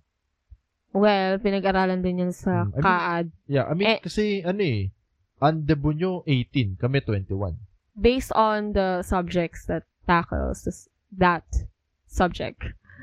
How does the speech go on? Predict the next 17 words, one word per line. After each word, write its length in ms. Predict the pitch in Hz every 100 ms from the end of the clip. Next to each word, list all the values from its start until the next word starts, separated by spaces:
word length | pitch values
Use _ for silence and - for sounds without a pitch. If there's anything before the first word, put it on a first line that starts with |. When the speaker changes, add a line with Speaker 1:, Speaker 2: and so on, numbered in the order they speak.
| 269
Speaker 2:
Hmm. 320 | 120 107 92 92
Speaker 1:
they 240 | - 214 226
said 360 | 247 240 190
yes, 520 | 180 170 175 - - -
mas 140 | 190
madaling 340 | 196 190 185 190
mag-mature 420 | 180 175 170 175
ang 80 | 170
babae. 440 | 170 160 117 127
Speaker 2:
Hmm. 300 | 120 101 95 95 _
Speaker 1:
So, 260 | - 208 202
pag, 240 | 226 208 - - _
um, 680 | - 190 185 185 180 180 208 _ _
yung 160 | 202
adolescent 640 | 196 202 196 190 185 185 180 _
stage 420 | - - 170 165
is 320 | 185 - _